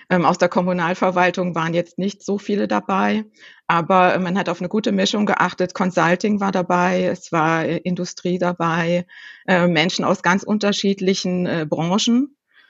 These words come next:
äh, in unterschiedlichen Altersgruppen, äh, äh, gegendert. Es war wirklich, also, und dadurch kriegst du halt diesen guten Austausch,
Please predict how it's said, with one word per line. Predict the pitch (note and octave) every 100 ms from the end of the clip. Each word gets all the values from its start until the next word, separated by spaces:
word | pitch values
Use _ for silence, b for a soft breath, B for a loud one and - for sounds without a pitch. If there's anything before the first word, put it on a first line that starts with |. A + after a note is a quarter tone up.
| b b -
äh, | F3+ F3 E3+ G3
in | G3
unterschiedlichen | G#3+ G3 G3 G3 G3 F#3+ F#3+
Altersgruppen, | E3+ F3+ F#3+ F#3 - G3 G3 G#3 G#3 G3+ G3
äh, | F3 E3+ F3 F3 - F3
äh, |
gegendert. | D#3+ F#3+ F#3 E3 F3+ F3+ F3 F3 - B B B B
Es | F3+ -
war | F3+
wirklich, | F#3 G3+ G3 F#3+
also, | E3+ E3+
und | F3 E3+
dadurch | D#3+ G#3+ A3
kriegst | - G#3+ -
du | G3
halt | F3
diesen | F3+ -
guten | F3 A3 -
Austausch, | D3 E3+ - E3 D#3+ F3+